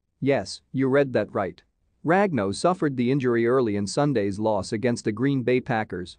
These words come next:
according to N F L Network, but he never left the game. He played all sixty-eight offensive snaps and did so without allowing a sack or a hit or even so much as a quarterback hurry.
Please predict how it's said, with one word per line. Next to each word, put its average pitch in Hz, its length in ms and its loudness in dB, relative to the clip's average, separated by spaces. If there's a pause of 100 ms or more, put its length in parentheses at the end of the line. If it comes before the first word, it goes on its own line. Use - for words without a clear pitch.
(120)
according 131 460 2
to 127 120 -2
N 139 140 2
F 151 180 0
L 131 180 2
Network, 123 520 -4 (140)
but 139 120 2
he 143 80 0
never 147 240 4
left 135 240 2
the 117 80 0
game. 101 380 -2 (460)
He 175 120 2
played 185 280 4
all 180 180 4
sixty-eight 135 640 0
offensive 127 440 -2
snaps 95 520 -8 (100)
and 143 180 2
did 139 160 0
so 165 160 4
without 147 400 2
allowing 127 380 2
a 107 80 0
sack 127 500 -2
or 120 180 2
a 113 60 2
hit 131 300 -4 (140)
or 143 160 4
even 175 260 2
so 135 180 2
much 127 280 0
as 104 100 -4
a 107 60 -4
quarterback 104 560 0
hurry. 113 360 -4